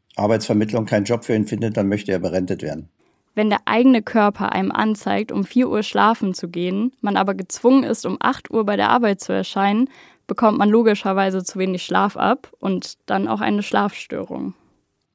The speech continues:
Speaker 1: Das Problem in der heutigen Zeit ist ja, dass wir immer noch zu wenig flexible Arbeitszeiten haben.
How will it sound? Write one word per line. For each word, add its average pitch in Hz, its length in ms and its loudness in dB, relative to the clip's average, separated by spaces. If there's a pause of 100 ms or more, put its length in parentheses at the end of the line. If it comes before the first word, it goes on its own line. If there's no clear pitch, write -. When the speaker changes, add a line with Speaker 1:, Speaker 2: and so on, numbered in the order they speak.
(260)
Speaker 1:
Das 127 160 0
Problem 147 400 2
in 165 60 0
der 120 120 2
heutigen 127 300 -2
Zeit 123 300 -2
ist 127 100 -6
ja, 127 100 0
dass 110 200 -4
wir 113 120 0
immer 135 200 0
noch 131 140 0
zu 113 200 -6
wenig 123 320 -2
flexible 120 480 -6
Arbeitszeiten 135 680 -4
haben. 170 340 -6